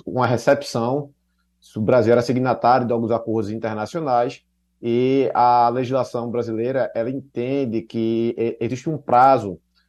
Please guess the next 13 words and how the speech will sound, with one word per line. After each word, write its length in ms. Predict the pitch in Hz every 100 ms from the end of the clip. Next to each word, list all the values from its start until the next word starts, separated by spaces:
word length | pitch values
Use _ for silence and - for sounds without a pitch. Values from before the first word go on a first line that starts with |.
| _ -
pra 140 | 113
quando 220 | - 131
o 20 | 127
Brasil, 540 | 127 120 101 117 113
ele 180 | 120 120
assina, 760 | 127 117 - - 135 143 120 107 -
quando 180 | 110 117
ele 160 | 117 127
adere 560 | 117 92 123 131 117
a 220 | 110 110
esses 180 | 113 -
acordos 400 | 117 - 110 104
internacionais, 760 | 113 113 120 156 143 135 160